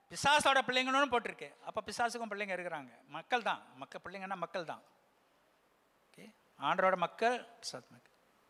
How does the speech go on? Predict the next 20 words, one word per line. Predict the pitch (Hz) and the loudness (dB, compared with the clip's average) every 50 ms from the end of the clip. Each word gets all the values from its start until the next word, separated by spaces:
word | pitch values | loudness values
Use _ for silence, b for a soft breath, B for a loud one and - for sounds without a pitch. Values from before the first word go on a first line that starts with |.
| _ _ _ _ _ _ - | _ _ _ _ _ _ 0
ஆண்டவரோட | - 156 196 214 220 202 | 2 4 6 6 6 6
மக்கள் | 202 196 190 - 233 233 220 | 6 4 6 6 6 4 6
தேவ | 190 185 202 202 180 175 185 208 214 | 4 6 6 8 8 8 8 8 6
ஆவினால, | 220 202 196 190 196 220 247 240 226 - - - - - - - | 6 4 4 6 8 8 6 6 4 0 -6 -18 -20 -20 -18 -8
புது | - 185 196 254 277 | -6 -4 0 2 2
ஸ்பிரிட்னால | 247 - - - 226 233 233 190 196 202 202 202 214 247 285 269 220 - - - - - - - - _ _ _ _ _ _ _ _ _ _ - | 2 2 0 0 0 0 0 0 2 2 4 6 6 6 6 6 4 0 -6 -16 -20 -20 -20 -20 -20 _ _ _ _ _ _ _ _ _ _ -8
ரிவைவ் | - 160 165 180 170 - | -4 0 2 2 2 2
பண்ணிருக்கணும். | 151 139 131 135 127 - 123 117 - - _ _ _ _ _ _ _ b b b b b b _ | -2 -4 -6 -8 -10 -12 -14 -16 -18 -20 _ _ _ _ _ _ _ b b b b b b _
பிசாசோட | - 165 - - 262 262 247 - 240 220 208 202 | -2 0 4 6 6 6 6 6 6 4 4 4
மக்கள் | 190 190 180 - - 240 285 285 254 - - | 2 0 0 2 2 4 4 4 2 0 -4
பிசாசோட | - - 170 - 233 214 - 208 190 185 | -6 -4 0 2 2 2 2 2 0 0
காரியங்களை, | - 180 190 196 196 185 185 180 190 226 226 - | 2 0 0 0 0 -4 -4 0 2 2 2 4
பாவங்களை, | 190 180 190 202 202 196 180 180 208 214 | 4 4 4 4 2 0 -2 -2 0 0
அநியாயங்களை | 196 185 190 202 202 202 190 170 - | 0 0 -2 -2 -4 -6 -6 -8 -10
செஞ்சிருப்பாங்க. | 180 170 165 156 151 170 175 208 | -10 -12 -12 -10 -10 -8 -4 -2
அவங்களுக்குள்ள | 240 220 202 196 185 202 220 | -2 0 -2 -2 -2 -2 -2
கிரியை | 226 214 - 214 233 220 | -2 -2 -2 -2 -2 -2
செய்யறது | 202 - 190 175 175 165 190 240 294 277 214 127 - - - - - - - _ _ _ _ _ _ _ _ _ | 0 0 -2 -2 0 2 4 6 6 6 4 2 0 -6 -16 -20 -20 -20 -20 _ _ _ _ _ _ _ _ _
பழைய | - 143 160 185 185 170 | -6 -4 0 2 4 4
ஆவி, | 156 147 151 143 135 113 | 4 2 0 -4 -8 -14